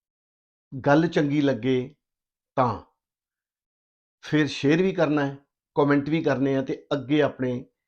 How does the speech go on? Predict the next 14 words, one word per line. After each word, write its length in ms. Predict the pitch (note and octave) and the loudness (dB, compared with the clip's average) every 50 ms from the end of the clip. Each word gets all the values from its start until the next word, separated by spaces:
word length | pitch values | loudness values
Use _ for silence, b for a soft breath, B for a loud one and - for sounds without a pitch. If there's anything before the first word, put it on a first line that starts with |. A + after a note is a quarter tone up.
| _ _ _ _ _ _ _ | _ _ _ _ _ _ _
ਸੱਜਣਾ 400 | - - C#3+ C3 A#2+ D3+ D3+ D3+ | -6 -4 -4 -2 0 0 0 2
ਮਿੱਤਰਾਂ, 420 | C#3 C3 C3 - - B2 A#2+ A#2+ - - | 2 0 0 -2 -4 -4 -4 -4 -6 -4
ਯਾਰਾਂ 300 | C#3+ C3 C3 B2+ B2 B2 | 0 0 0 2 0 -2
ਦੋਸਤਾਂ 400 | A#2 A#2+ A#2 G#2+ - - B2+ B2 | -2 -4 -6 -6 -8 -8 -8 -8
ਤੱਕ 300 | - - - B2+ - - | -6 -6 -8 -8 -8 -10
ਪਹੁੰਚਦਾ 420 | - - D3 D#3+ C#3 C3+ B2 C#3 | -8 -4 -4 -4 -4 -2 -4 -6
ਕਰਨਾ, 340 | - - B2+ A#2 C3+ C#3+ C#3+ | -6 -4 -6 -6 -4 -4 -4
ਕਿਉਂਕਿ 260 | C3+ E3 E3 E3 G3+ | -4 -8 -6 -4 -4
ਮੈਂ 560 | F3 D3 C3+ C3 C3 C#3+ D#3 E3 E3 D3+ C3+ C#3 - _ _ _ _ _ _ _ _ _ _ _ _ _ _ _ _ _ | -2 0 0 0 2 2 2 2 2 2 0 -6 -10 _ _ _ _ _ _ _ _ _ _ _ _ _ _ _ _ _
ਸਿਰਫ 380 | - - - G3 G#3 G3 G3+ E3 | -20 2 6 6 6 6 4 -2
ਵਿਊ 260 | C#3+ D3 D#3 D#3+ E3+ | 0 2 2 2 2
ਦੀ 120 | D3+ G3 F#3 | 0 -2 -2
ਖਾਤਰ 340 | - E3 D#3 D#3 - E3 | 0 -2 -2 -2 -2 -6
ਕਦੇ 540 | C#3 - D3+ C#3+ C3 D3 C#3+ C#3 C3 - - | -4 -2 -2 0 2 2 2 0 -2 -6 -12